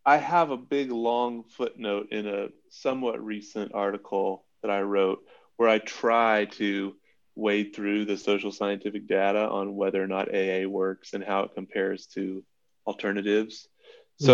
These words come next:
Speaker 2: you
Speaker 1: So
Speaker 2: send me
Speaker 1: I'll,
Speaker 2: that?
Speaker 1: I'll just send it to you.
Speaker 2: Yes, please.
Speaker 1: Yeah, I'll just send it
Speaker 2: I,
Speaker 1: to you.
Speaker 2: I want that, um, 'cause I think it's true, but,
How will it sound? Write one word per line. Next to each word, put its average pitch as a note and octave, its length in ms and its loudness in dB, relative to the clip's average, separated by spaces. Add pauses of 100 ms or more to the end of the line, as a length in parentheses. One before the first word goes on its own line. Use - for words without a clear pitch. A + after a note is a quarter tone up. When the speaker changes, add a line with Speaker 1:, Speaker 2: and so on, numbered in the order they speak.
Speaker 2:
you A#2+ 40 10
Speaker 1:
So - 20 -
Speaker 2:
send - 100 0
me - 60 -12 (240)
Speaker 1:
I'll, B2+ 100 10
Speaker 2:
that? E3 200 6 (120)
Speaker 1:
I'll C3+ 140 10
just C3 220 4
send C3+ 200 6
it F#2+ 120 2
to F#2 140 -2
you. F2+ 280 -6 (480)
Speaker 2:
Yes, D#3 240 4
please. G#2 280 2 (400)
Speaker 1:
Yeah, A#2 80 -2
I'll G#2 80 2
just G2+ 200 -8
send G2+ 160 -2
it G#2+ 100 -6
Speaker 2:
I, A#2+ 60 0
Speaker 1:
to B2 60 0
you. F#2+ 200 -8 (640)
Speaker 2:
I A#2+ 80 2
want B2 300 2
that, A2+ 200 4 (300)
um, A2+ 360 0 (800)
'cause C#3+ 80 4
I C#3+ 100 8
think G#3+ 280 8
it's D3+ 160 4
true, A3 480 6
but, C#3+ 240 8